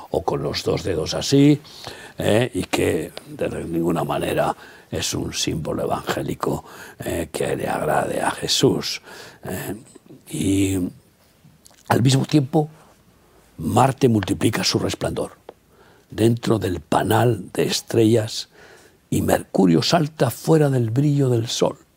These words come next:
para acercarse a dicho festival. Esto es, eh, son espectáculos gráficos que es como si se estuvieran moviendo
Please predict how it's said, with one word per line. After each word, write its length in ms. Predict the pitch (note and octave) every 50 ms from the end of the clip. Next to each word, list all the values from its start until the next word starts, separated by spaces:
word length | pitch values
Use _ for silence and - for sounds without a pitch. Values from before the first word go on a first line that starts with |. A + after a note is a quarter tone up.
| - - _ _ _ _ _ _ _ - - - - - - _ _
para 200 | - C3+ C3 -
acercarse 680 | - - - - - - C#3 C#3 B2+ - - C#3+ C#3+ - _ - - _ _ _ _ _ _ _ _ _ _ _ _ _ _ _
a 200 | - - E2+ E2 -
dicho 280 | - B2+ B2 - C#3
festival. 500 | B2 - B2+ - - B2+ A#2+ - - - - _ _ _ _ _ - - - - - - - - - -
Esto 340 | - A2 - - - D#3+ C#3+
es, 240 | C#3+ C3+ - - D3+
eh, 680 | C#3 C3+ - F2+ F2 - - - - - G#2 G2+ - -
son 340 | - - - D#3+ D#3 C3+ A#2 G#2
espectáculos 1040 | G2+ - - - - - - - - C#3+ C3+ - _ - C#3+ C3+ C#3 B2+ - - - - - - - - _
gráficos 840 | - - G#2 A#2+ C3 B2 - C3 C3+ - - - - - - - - - - - - - - _ _ _
que 280 | - - - - - - - - -
es 200 | - A2+ - -
como 240 | - C3 C3 B2+
si 140 | - - -
se 140 | - - -
estuvieran 460 | E2 - - - - A2 B2 C3 A2+
moviendo 560 | G#2 - F2+ F#2+ A2+ A2+ G#2+ G#2 G#2 G#2 G2+